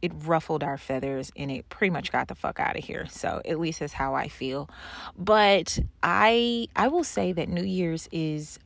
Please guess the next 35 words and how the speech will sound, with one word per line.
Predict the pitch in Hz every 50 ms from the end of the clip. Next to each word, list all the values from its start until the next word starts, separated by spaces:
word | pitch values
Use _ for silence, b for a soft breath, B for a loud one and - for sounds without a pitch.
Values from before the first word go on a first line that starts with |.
| - -
my | 165 151 143 147 143
favorite | - 139 139 143 - -
time | - - - 82 82
of | 82
the | -
year. | - - - - - - - 165 185
You | - 202 202
can | 214 208
ask | 214 220 220 - -
anyone | 196 196 196 190 175 170 165 170 180 B B B B B B B
who | 208 185
knows | 170 165 156 151 156 156 160 160 156
me. | 151 147 151 151 - -
I | 180 208
tend | 202 - 277 339 381
to | 427 -
celebrate | - - 156 151 156 156 165 170 147 143 147 -
New | 156 156 147 151
Year's | 151 156 147 139 143 139 - - -
Eve, | 214 220 214 214 208 185
New | 180 175 170
Year's | 156 151 147 147 147 143 143 147 147 - - - B B B B B B B
harder | - - 175 240 277 285 247
than | 240 202 175
I | 156 156
do | 160 208
my | 202 165 139
birthday. | - 165 - 139 151 165 160 - - - - - - - - - - -
Um, | - 160 156 156 147 147 147 156 180 - - -
there's | - 196 208 208 202 196
just | 190 185 196 190 190 190 - - - - - B B B B B B B B
a | -
different | 202 226 220 233 208 - - -
energy | 175 170 175 180 185 190 202 214 214 214 220 - -
about | 185 175 170 170 165 160 160 151 - -